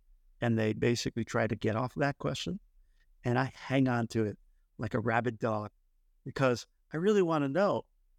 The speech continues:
I wanna, you know, you, as human beings, we learn more from our failures than our successes. Our failures are the things that we carry around with us, and we say, "Don't do that." It's like touching a hot oven. How do I avoid it?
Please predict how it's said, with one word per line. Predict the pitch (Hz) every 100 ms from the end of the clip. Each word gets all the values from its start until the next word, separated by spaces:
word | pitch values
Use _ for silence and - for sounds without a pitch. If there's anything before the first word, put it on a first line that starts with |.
| _ _
I | 127
wanna, | 143 165 165
you | 160
know, | 143 127
you, | 135 139 131 _ _ _ _
as | 127
human | - 196 151
beings, | 147 151 127 -
we | 123
learn | 113 135 143
more | 123 123 131
from | - 113
our | 104
failures | 101 120 120 117 101 104
than | 104
our | 101
successes. | - - 120 104 - - - _ _ _ _ _
Our | 131
failures | 117 143 151 147 117
are | 123
the | 107
things | 95 139 123
that | 110 117
we | 113
carry | - 117 113
around | 104 104 117 117
with | 104 -
us, | 113 110 - _ _ _
and | -
we | 117
say, | 110 - 120 107 104 - - _
"Don't | - 120 123 - -
do | 113 107 104
that." | 117 107 - _ _
It's | -
like | 131
touching | - 135 - 120
a |
hot | - 117
oven. | 120 120 147 - _ _ _ _
How | - 127
do | 135
I | 123 110
avoid | 104 107 104
it? | -